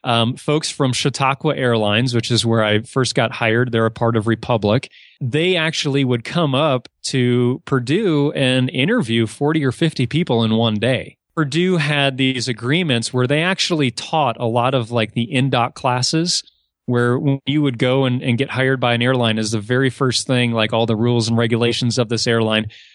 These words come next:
We learned that. You know, they would teach the same thing because I went to,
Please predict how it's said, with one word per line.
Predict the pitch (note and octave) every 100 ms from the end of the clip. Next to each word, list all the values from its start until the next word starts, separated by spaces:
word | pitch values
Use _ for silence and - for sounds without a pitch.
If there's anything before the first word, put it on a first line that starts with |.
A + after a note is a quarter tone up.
| _
We | C3+ C3+
learned | C3+ B3+ D3+
that. | A2 F#2 - _ _
You | C3+
know, | B2+ B2
they | D3+
would | F#3+ E3+
teach | - G3 G3+ -
the | D3
same | C3 - E3 E3 D#3
thing | - F#3 D#3 A2+
because | A#2 A#2
I | C3
went | D#3+ C#3+
to, | - B2